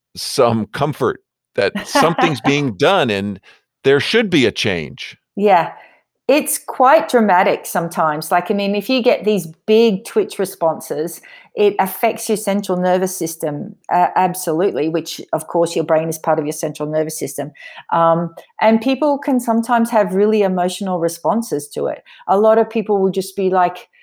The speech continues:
Speaker 2: you know, they'll be lying on the table, they'll, uh, table and they'll have this massive twitch response and they'll be like, "Oh, I can feel my whole body relax." You know, it's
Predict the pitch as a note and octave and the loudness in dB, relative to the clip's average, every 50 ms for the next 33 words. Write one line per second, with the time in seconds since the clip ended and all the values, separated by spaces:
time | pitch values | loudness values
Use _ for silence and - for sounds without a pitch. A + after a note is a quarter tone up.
0 | _ _ - G3 G#3 G3+ F#3+ F3+ G3+ G3+ F#3+ G#3+ G#3 G3+ G3+ G3 G3+ A3 A3 A3 | _ _ -8 -6 -6 -4 0 2 2 2 4 2 0 2 0 0 2 2 2 2
1 | G3 F#3+ F#3 F#3 - G#3+ G3+ F#3 F#3 F#3+ F#3 F3+ - - - - F#3+ F#3+ - - | 0 0 -2 -2 -2 -2 -2 0 0 -2 -2 -2 -4 -6 -6 -6 -4 -4 -6 -10
2 | _ _ _ - - - F#3+ G#3 G3+ F3+ D#3 D#3+ - - F3+ F3 F3 E3+ E3 - | _ _ _ -10 -4 -2 0 0 2 2 2 2 2 2 0 0 -2 -4 -6 -8
3 | - _ _ _ _ _ - F3 E3+ E3+ F3 - F#3+ F#3+ F#3 F#3 F#3 F3+ - F#3 | -12 _ _ _ _ _ 0 2 2 4 4 2 2 2 2 0 -2 -2 -2 -2
4 | F3+ F3 D#3+ F3 F3+ - F#3 E3+ D#3+ E3 - - - - F3+ - - - F3 - | 0 2 2 0 0 -2 -2 -2 -2 -4 -10 -10 -6 -6 -4 -4 -6 -8 -10 -10
5 | - - D#3 D3+ D#3 D#3 - F3 E3+ E3+ E3+ E3+ E3 F#3 F3+ F3 E3+ E3 D#3+ D#3 | -6 -4 -4 -4 -4 -4 -4 -4 -2 -2 -2 0 0 2 2 4 4 2 2 0
6 | - - - _ _ _ _ _ _ _ - G#3+ A3 B3 B3+ A#3+ A3 G3+ - - | -4 -12 -20 _ _ _ _ _ _ _ 2 4 6 6 6 6 6 4 4 0
7 | G#3 G3 G3 - - A3 G#3 G3+ G3 F#3 F3+ F#3 - - - A3+ A3 A#3+ B3 B3 | -2 -2 -2 -2 0 0 2 4 4 4 2 2 0 -4 0 2 2 4 4 2
8 | A#3+ G#3 F#3+ G3 G3 G#3+ B3 B3 G#3+ F3 D3+ D3 B2+ F#2+ D#2 - - - - - | 2 0 2 2 2 4 4 2 0 0 0 0 0 0 -2 -2 -6 -12 -16 -14
9 | - - - - _ _ _ _ _ _ _ - - F3+ F#3 F3+ E3+ - - B3 | -14 -14 -14 -16 _ _ _ _ _ _ _ -10 -6 -4 -2 0 0 0 0 2